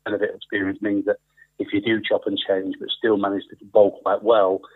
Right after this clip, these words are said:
as you make changes, generally wickets come. And I think we were, we were blessed on the weekend with most of the changes that were made, um, produced wickets. You know, fellow old man Rob, um, Rob Fisher came on and bowled, and bowled very well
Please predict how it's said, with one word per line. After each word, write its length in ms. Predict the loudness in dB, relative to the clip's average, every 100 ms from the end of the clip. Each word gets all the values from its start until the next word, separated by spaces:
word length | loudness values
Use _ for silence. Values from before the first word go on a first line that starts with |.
| _ _ _
as 140 | -4 -4
you 80 | -2
make 200 | -2 0
changes, 460 | 0 0 -2 -4 -8 -8
generally 500 | -4 -4 -2 -2 -2
wickets 340 | -4 -6 -6 -14 -2
come. 220 | 0 0
And 80 | -4
I 40 | -6
think 200 | -4 -4
we 120 | -2 2
were, 240 | 4 2 -4 _ _ -4
we 100 | -2
were 120 | 0
blessed 320 | 0 0 0
on 140 | -2 -2
the 60 |
weekend 500 | -2 -4 -2 -2 0
with 160 | -2 -2 -10 _ _ _ _ -4
most 400 | 0 2 0 -6
of 100 | -4
the 80 | -6
changes 480 | -2 0 0 -4 -4
that 140 | -6
were 80 | -2
made, 400 | 0 0 0 -6 -10 _
um, 480 | -10 -8 -10 -16 -20 -20 _ _ _ _
produced 320 | -4 -2 -2
wickets. 360 | -2 -2 -6 -10 -18 -12
You 100 | -6
know, 180 | -6 -2 2
fellow 260 | 4 6
old 180 | 6 4
man 300 | 0 -2 2
Rob, 200 | 2 2 -6 _
um, 340 | -14 -14 -10 -2
Rob 160 | -2 0
Fisher 240 | -6 -6 -2
came 240 | -2 0
on 80 | -2
and 80 | 2
bowled, 280 | 4 4 0 _ _ _
and 80 | -2
bowled 220 | 0 0
very 180 | 0 -4
well 360 | 2 4 4